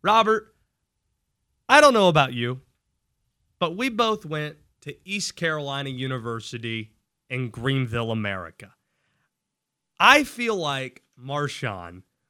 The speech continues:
would be the perfect class speaker because he checks a lot of the boxes that, quite frankly, as far as I know, the class speaker I had did not accomplish.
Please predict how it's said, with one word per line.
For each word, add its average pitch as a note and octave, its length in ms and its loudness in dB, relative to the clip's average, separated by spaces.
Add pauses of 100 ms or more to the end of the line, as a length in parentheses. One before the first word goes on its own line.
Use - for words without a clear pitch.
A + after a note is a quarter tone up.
would D3+ 340 -2
be D#3+ 460 -4 (160)
the E3 200 0 (440)
perfect C4 480 4
class G#2 340 -14
speaker B2+ 600 -10 (340)
because D3 320 -6
he F#3 100 -4
checks F3+ 400 -6
a D#3+ 60 -4
lot D#3+ 460 0
of F3+ 100 -4
the F3 80 -8
boxes C#3+ 680 -8 (320)
that, D3+ 280 0 (340)
quite C4+ 240 2
frankly, C4+ 580 -6 (760)
as - 60 -20
far D#3 240 -2
as D3+ 120 0
I A3 200 4
know, G#3+ 420 0 (200)
the D3+ 60 -10
class F#3 360 0
speaker E3 460 -8
I D#3+ 240 -2
had C#3+ 320 -6
did C#3 180 -4
not A#2+ 400 -6 (320)
accomplish. C#3 800 -2